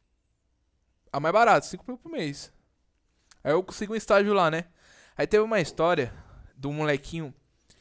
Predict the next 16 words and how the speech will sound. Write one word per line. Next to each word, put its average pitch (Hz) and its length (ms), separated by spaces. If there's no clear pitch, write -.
que 151 60
ele 165 100
jogou 175 320
o 180 60
iPhone 196 400
seis 160 640
no 147 160
mato 160 540
pra 156 140
pedir 170 200
pro 180 160
pai 165 260
comprar 160 340
um 165 100
iPhone 170 260
sete. - 440